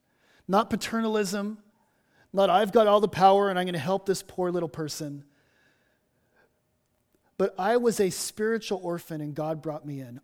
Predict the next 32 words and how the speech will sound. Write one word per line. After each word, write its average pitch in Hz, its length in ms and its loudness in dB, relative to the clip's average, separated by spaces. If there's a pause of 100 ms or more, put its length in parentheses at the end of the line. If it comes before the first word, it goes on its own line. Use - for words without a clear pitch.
I 190 180 -6
am 226 140 0
a 202 40 -2
member 190 460 0
of 165 220 -10
the 151 80 -8
Quartet 180 500 -6
of 156 80 -6
the 151 60 -8
Vulnerable. 127 640 -14 (840)
And 190 160 -2
what 190 180 0
God 208 300 4
has 226 220 -2
done 202 240 -4
for 196 180 -6
me, 160 260 -4 (120)
I 170 80 -4
wanna 185 200 -6
go 151 280 -4
and 139 120 -10
do 143 280 -10
for - 200 -20
others. 131 600 -20 (1700)
James 220 320 2
says, 226 260 4
"You 196 340 -2
will 254 140 -2
care 220 340 -2
about 196 480 -2
the 170 80 -4
vulnerable 143 600 -8